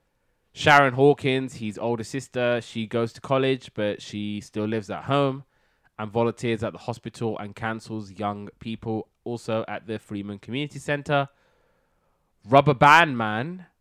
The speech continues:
who's one of the, uh, Bang Babies that comes across Static, and he's initially a, a tragic villain, and then he goes off to work with, um,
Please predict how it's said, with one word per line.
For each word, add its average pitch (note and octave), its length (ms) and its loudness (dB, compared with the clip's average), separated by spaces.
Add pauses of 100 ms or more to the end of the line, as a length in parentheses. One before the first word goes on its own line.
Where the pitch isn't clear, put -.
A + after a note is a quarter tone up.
(540)
who's A#2+ 300 0
one B2 180 2
of G#2+ 160 -8
the, A2+ 340 -2
uh, G#2+ 840 -2
Bang A2+ 300 -2
Babies G#2+ 500 -4
that - 260 -4
comes A2 260 -10
across G#2 680 -6 (140)
Static, - 580 -6 (640)
and G#2+ 480 -2
he's A#2 460 -4 (100)
initially A#2 520 -4
a, G#2 300 -2
a - 60 -18
tragic C3+ 500 -6
villain, D3+ 420 -2 (580)
and G#2+ 140 -8
then G#2 140 -8
he A2 540 -6 (760)
goes A2 320 -2
off G#2+ 220 -6
to G2+ 540 -8
work A2+ 440 0
with, F#2 320 -12
um, E2+ 760 -12